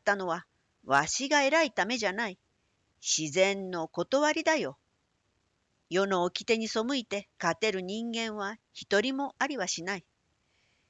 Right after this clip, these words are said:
偉いのは掟じゃよ。」「ご謙遜なさる。なお偉いわ。」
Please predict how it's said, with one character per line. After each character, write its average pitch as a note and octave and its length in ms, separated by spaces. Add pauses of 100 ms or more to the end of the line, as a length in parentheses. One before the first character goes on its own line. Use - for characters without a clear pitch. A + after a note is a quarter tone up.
(140)
偉 D#3+ 320
い D3 120
の C3+ 140
は A2+ 200 (580)
掟 D#3+ 460
じ D4+ 100
ゃ D4+ 60
よ。」 F3+ 180 (1800)
「ご A#3 260
謙 F3 580
遜 D3+ 200
な F#3 160
さ D#4+ 180
る。 A#3 220 (560)
な C4+ 420
お F#3+ 120
偉 G#3+ 400
い E3+ 100
わ。」 D#3 220